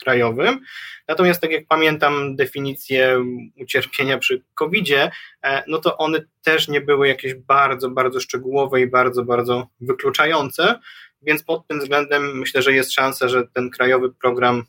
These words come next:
będzie, e, dosyć, e, szeroki. No i dla takich firm, e,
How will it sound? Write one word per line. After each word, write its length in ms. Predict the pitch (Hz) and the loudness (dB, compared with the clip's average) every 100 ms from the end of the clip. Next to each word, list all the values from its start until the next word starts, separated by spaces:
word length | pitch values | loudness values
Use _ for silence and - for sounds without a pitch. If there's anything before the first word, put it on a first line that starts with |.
| _ 117 | _ -12
będzie, 640 | 120 131 127 117 113 113 _ - | -2 0 0 0 -2 -2 _ -14
e, 240 | 117 117 - _ - | -12 -12 -14 _ -2
dosyć, 500 | 117 - 120 - - _ - _ - | -2 0 -2 -4 -18 _ -20 _ -4
e, 240 | 117 113 - | -2 0 0
szeroki. 580 | - 127 120 208 254 - _ | 2 2 2 0 -2 -4 _
No 80 | 156 | 2
i 240 | 170 180 - | 2 2 -4
dla 220 | 131 139 | -2 0
takich 380 | - 196 - - | 0 -2 -4 -10
firm, 420 | - 139 165 220 | -4 0 0 0
e, 340 | 185 143 143 | 0 2 2